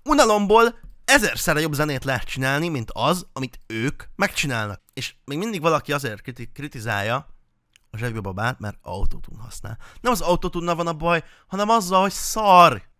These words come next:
Az autotune nem varázsol, csak berakja kibe a hangot. Te alapból nem tudsz énekelni, és te már alapból itt kezded az éneklést, és csak néha mész bele a jóba, akkor az autotune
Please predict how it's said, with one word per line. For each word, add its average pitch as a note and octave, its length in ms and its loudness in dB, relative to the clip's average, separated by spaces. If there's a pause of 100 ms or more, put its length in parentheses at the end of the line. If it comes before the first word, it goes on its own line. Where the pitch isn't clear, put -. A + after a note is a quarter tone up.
(100)
Az F#3 140 -2
autotune G#3 500 0
nem C#4+ 120 -2
varázsol, C#3 760 2 (840)
csak G3+ 260 0
berakja G3 360 4 (600)
kibe D#3 400 2
a D#3 40 4
hangot. C3 560 0 (220)
Te D#3 360 4
alapból A#3+ 340 8
nem C#4+ 160 4
tudsz D4 280 -2
énekelni, E3+ 800 4 (100)
és - 220 2
te F#3 100 2
már F#3 160 0
alapból A3 360 6
itt D#4 180 0
kezded F3 320 6
az C#3+ 120 2
éneklést, C#3 680 0 (220)
és - 100 -4
csak - 140 -2
néha B3+ 260 4
mész C3+ 220 2
bele C3+ 220 6
a B2+ 60 4
jóba, C3+ 500 2 (280)
akkor F#3 160 2
az F3+ 100 2
autotune G3+ 580 4